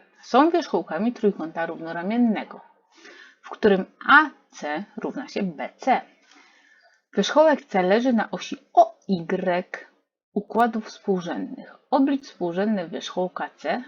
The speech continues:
oraz obwód tego trójkąta. No i dobra. Co my tu mamy? Mamy punkt A, który wynosi minus dwadzieścia współrzędna xowa, dwanaście współrzędna y-owa.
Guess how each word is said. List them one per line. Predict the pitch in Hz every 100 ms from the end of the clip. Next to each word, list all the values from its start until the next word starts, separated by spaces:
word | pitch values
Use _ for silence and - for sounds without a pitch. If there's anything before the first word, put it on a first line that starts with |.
| -
oraz | 240 262 269 -
obwód | - 180 175 185 -
tego | 156 156
trójkąta. | - 156 - 139 - - - - - - _ _ _ _ _ _ _ _ _
No | - 339 403 415 392 381
i | 339 302 233
dobra. | 202 196 - - - _ _ _ _ _ _ _ _ - _ _ _
Co | - 349 339
my | 285 247
tu | - 202 208 202 202
mamy? | 190 - - - - _ -
Mamy | 254 294 277
punkt | 202 185 - -
A, | - - _ _ _ _ _ _ _ _ _ _ _ _ _
który | - - 269 262 247
wynosi | 208 180 - 196 _
minus | 226 254 214 180 190
dwadzieścia | - 185 180 202 - -
współrzędna | - - 170 190 180 180 175
xowa, | - 247 - 349 320 311
dwanaście | 247 - 196 180 190 - 180
współrzędna | - - 180 160 156 165 175
y-owa. | 208 247 254 254 - 190